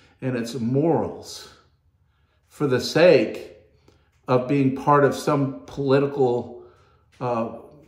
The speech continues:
attempt at, at gaining power.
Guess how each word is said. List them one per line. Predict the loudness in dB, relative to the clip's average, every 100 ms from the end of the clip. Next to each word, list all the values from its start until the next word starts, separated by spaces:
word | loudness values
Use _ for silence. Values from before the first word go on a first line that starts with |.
| -20 -20 _
attempt | -4 -2 -4 -2 -2 0
at, | 0 0
at | -2 -4 0
gaining | 4 4 4 2 0 -4 -6 -20 _ _ _ _ _ _ _ _
power. | -2 2 4 2 -4 -12 -18